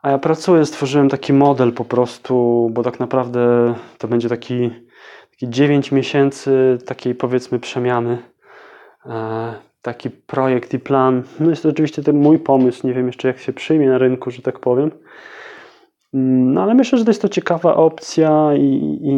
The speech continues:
i, i, i gdzieś tam fajnie, żeby, żeby znalazło się przynajmniej dwanaście osób, które,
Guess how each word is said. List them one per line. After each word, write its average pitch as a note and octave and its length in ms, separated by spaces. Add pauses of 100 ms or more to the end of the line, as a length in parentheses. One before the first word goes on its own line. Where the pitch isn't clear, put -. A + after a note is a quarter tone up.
(260)
i, C#3 240
i, C#3 360
i C3+ 60
gdzieś C3+ 220
tam C3 640 (1200)
fajnie, C#3 400
żeby, B2 240
żeby B2 180
znalazło B2 360
się C3+ 120
przynajmniej B2 360
dwanaście A#2+ 480
osób, A#2+ 300
które, A#2+ 320